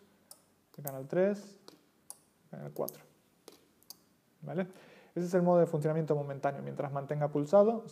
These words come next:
está activado y cuando suelte, se desactiva. Ahora, el modo de funcionamiento alterno, habría que quitar el capuchón este y colocarlo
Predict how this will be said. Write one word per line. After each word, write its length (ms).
está 200
activado 380
y 60
cuando 220
suelte, 440
se 140
desactiva. 500
Ahora, 260
el 140
modo 180
de 80
funcionamiento 720
alterno, 680
habría 240
que 100
quitar 420
el 120
capuchón 400
este 240
y 40
colocarlo 720